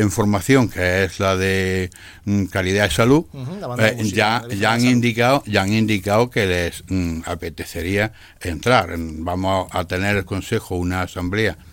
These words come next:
Speaker 1: mm, ya mismo, y entonces, eh, supongo que, que le daremos paso a que, a que si quieren, pues que nos acompañen.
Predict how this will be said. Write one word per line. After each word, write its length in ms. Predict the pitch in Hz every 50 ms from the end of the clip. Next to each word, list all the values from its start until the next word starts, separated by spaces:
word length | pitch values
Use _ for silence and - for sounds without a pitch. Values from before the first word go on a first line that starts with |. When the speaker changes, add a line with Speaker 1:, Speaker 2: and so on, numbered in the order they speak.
| - _ _ - -
Speaker 1:
mm, 180 | 85 80 80
ya 140 | 78 87 90
mismo, 380 | 101 110 110 107 110 117 139 - - - - - - - - -
y 80 | 98
entonces, 580 | 92 82 73 85 87 80 - - 104 95 95 - -
eh, 440 | - 92 95 90 90 82 80 78 76 78 82 85 -
supongo 540 | - - - 101 82 - 98 95 92 95 92
que, 240 | - 92 92 87 - - - -
que 140 | - 95 90
le 120 | 90 85
daremos 400 | 85 87 90 92 90 92 98 95
paso 480 | - - - 98 90 - - 107 104 98
a 120 | 92 85 -
que, 320 | - 92 85 82 85 - _ _ _ - - - - -
a 100 | - 85
que 140 | 78 85 80
si 120 | - -
quieren, 300 | 78 - 82 80 78 85
pues 220 | 87 - - 95 -
que 100 | - 85
nos 80 | 80
acompañen. 500 | 78 80 78 - - 87 82 - - -